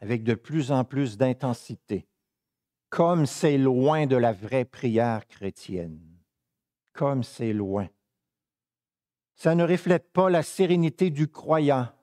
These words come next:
qui s'approche de son Dieu avec confiance, qui dépose aux pieds du Seigneur ses désirs et qui attend les interventions du Seigneur selon ses promesses qu'il a faites à son peuple.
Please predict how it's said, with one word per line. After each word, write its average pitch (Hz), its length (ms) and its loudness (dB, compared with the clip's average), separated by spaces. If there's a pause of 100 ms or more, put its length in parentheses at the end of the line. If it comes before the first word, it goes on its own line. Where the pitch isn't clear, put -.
qui 117 120 -16
s'approche 135 520 -2
de 123 100 -2
son 123 280 -2
Dieu 127 220 0
avec 120 340 -2
confiance, 131 600 -2
qui 127 120 -10
dépose 165 640 0
aux 135 120 0
pieds 156 340 -2
du 135 120 -10
Seigneur 123 520 0 (440)
ses 143 240 -2
désirs 127 640 0
et 107 140 -6
qui - 320 -8
attend 127 420 -2 (520)
les 104 240 -6
interventions 127 600 -2
du 110 140 -10
Seigneur 110 560 -2 (320)
selon 135 420 0
ses 113 220 -4
promesses - 880 -4 (160)
qu'il 110 180 -2
a 101 60 0
faites 120 420 -2
à 107 60 -6
son 98 240 -8
peuple. - 580 -12